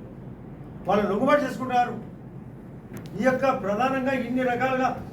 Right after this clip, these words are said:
మోసం చేసే ఈ యొక్క ఏ యాజమాన్యం ఎవరు చేసినా, అదే కాకుండా మీకందరికీ తెలుసో లేదో, సిమెంట్ రేటు మన స్థానికంగా రేటు ఎక్కువ, మన యొక్క కడప జిల్లాలో రేటు ఎక్కువ, కడప పార్లమెంట్లో రేటు ఎక్కువ,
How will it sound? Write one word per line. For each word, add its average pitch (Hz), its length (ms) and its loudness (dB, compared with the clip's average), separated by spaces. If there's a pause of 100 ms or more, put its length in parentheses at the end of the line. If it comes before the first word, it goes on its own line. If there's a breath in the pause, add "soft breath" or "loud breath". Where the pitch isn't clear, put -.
(140)
మోసం 262 540 2
చేసే 254 420 2
ఈ 240 40 -2
యొక్క 240 360 0 (260)
ఏ 202 100 4
యాజమాన్యం 262 640 4
ఎవరు 240 240 2
చేసినా, 220 340 -4 (580)
అదే 269 180 6
కాకుండా 247 580 4 (280)
మీకందరికీ 240 440 0
తెలుసో 233 260 0
లేదో, 240 360 2 (960)
సిమెంట్ 302 300 4
రేటు 247 500 0 (460)
మన 233 120 0
స్థానికంగా 254 800 2 (360)
రేటు 226 180 2
ఎక్కువ, 202 340 -2 (1200)
మన 208 120 6
యొక్క 240 240 2
కడప 233 280 -2
జిల్లాలో 240 320 4
రేటు 214 200 2
ఎక్కువ, 196 260 -4 (720)
కడప 247 240 2
పార్లమెంట్లో 240 480 4
రేటు 233 180 0
ఎక్కువ, 214 400 -2